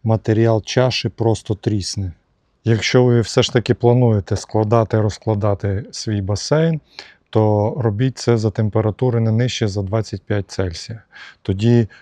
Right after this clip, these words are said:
матеріал П В Х, е, залишається ще досить еластичним. І ще нюанс, що басейном тоді користуватися треба буде, ну, десь два самих теплих місяці в році.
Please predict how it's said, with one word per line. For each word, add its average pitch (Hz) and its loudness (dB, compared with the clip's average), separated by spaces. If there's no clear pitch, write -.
матеріал 107 0
П - -4
В 107 -2
Х, 117 2
е, 104 -2
залишається 104 0
ще - -6
досить 104 -4
еластичним. 101 -6
І 104 0
ще 113 -2
нюанс, 113 2
що 104 -2
басейном 107 0
тоді 104 -4
користуватися 104 -4
треба 104 -2
буде, 101 -4
ну, 113 0
десь 110 -4
два 117 2
самих 107 0
теплих - -4
місяці 107 -4
в 95 -4
році. 92 -6